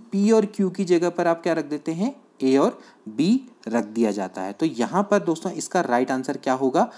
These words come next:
आप क्या कर देंगे, ए और बी रख देंगे। जहाँ पर पी और क्यू होते हैं उनकी जगह पर ए और बी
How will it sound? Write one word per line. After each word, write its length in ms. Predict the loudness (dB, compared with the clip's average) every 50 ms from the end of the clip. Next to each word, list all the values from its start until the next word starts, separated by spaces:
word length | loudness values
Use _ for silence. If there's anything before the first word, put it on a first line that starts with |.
| -20 -20 -10 -2 0
आप 180 | 0 0 2
क्या 120 | 0 -2 0
कर 140 | 0 -2 -2
देंगे, 320 | -2 -2 -2 -2 -4 -4 -4 -2
ए 120 | 0 2 2
और 220 | 4 2 0 -2 -6 -18 -20 _ -14
बी 320 | -6 -2 -2 0 2 2 0
रख 140 | 0 -2 -4
देंगे। 400 | -4 -4 -4 -2 -2 -2 -4 -4
जहाँ 240 | -6 -8 -8 -8 -4
पर 120 | -4 -4 -4
पी 240 | -4 -4 0 0
और 120 | 0 0 0
क्यू 200 | -2 -2 -2 0
होते 220 | 0 -2 -2 -4
हैं 80 | -6 -6
उनकी 180 | -4 -4 -2
जगह 220 | -2 -2 -2 -4 -4
पर 200 | -4 -4 -6 -6 -4 -2
ए 80 | -2 0
और 120 | -2 -2
बी 260 | -2 0 2 2 2